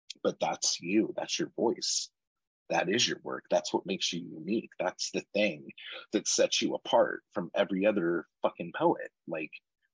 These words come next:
you can play with this. You can, like, dive in and, like, wiggle around with this stuff, you know?" And I really, really think so many people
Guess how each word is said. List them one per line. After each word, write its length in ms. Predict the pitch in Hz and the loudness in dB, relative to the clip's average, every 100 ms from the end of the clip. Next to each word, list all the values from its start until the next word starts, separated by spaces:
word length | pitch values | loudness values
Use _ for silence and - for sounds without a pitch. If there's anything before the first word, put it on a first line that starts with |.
| _ _ - | _ _ 0
you 200 | 107 117 | 2 2
can 380 | 127 101 85 - - - - - | 2 0 0 -8 -20 -20 -20 -2
play 180 | 110 147 | 6 6
with 180 | 87 - | 6 -2
this. 280 | - - - | -6 -4 -4
You 100 | 101 | -4
can, 340 | 101 90 85 - _ _ _ - | -4 -6 -6 -12 _ _ _ -4
like, 260 | 104 85 85 | -2 -2 -2
dive 380 | 117 131 131 101 | 0 4 4 4
in 240 | 143 117 | 2 2
and, 260 | 80 87 - | -2 -6 -2
like, 160 | 85 - - 101 - 107 107 | -4 -4 -18 -20 -14 -14 -4
wiggle 320 | 95 131 127 98 | 4 6 6 6
around 340 | 80 139 185 | 4 -2 -4
with 140 | 170 | -6
this 160 | - - | -8 -6
stuff, 320 | - - - - | -4 -4 -4 -10
you 160 | 80 | -16
know?" 320 | 76 76 - - - - - - - _ 117 | -14 -10 -10 -10 -14 -18 -14 -14 -14 _ 0
And 480 | 117 104 98 92 - _ _ 117 | 2 2 0 -2 -4 _ _ 0
I 60 | |
really, 640 | 107 110 120 131 135 131 | 0 0 -2 2 4 4
really 300 | 113 120 120 | 4 4 4
think 260 | 98 139 110 | 2 0 0
so 300 | - - 110 | 2 2 2
many 300 | 117 110 92 | 2 2 0
people 500 | - 139 - 87 80 | 0 -2 0 -2 -4